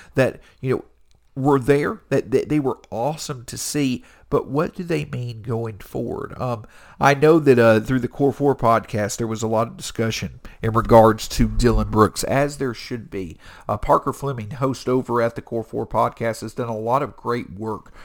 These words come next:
through Grizzly Bear Blues, discussing the development, the evolution of Dillon Brooks' game,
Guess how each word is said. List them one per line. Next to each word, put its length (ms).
through 280
Grizzly 520
Bear 200
Blues, 500
discussing 560
the 80
development, 560
the 160
evolution 480
of 120
Dillon 280
Brooks' 400
game, 400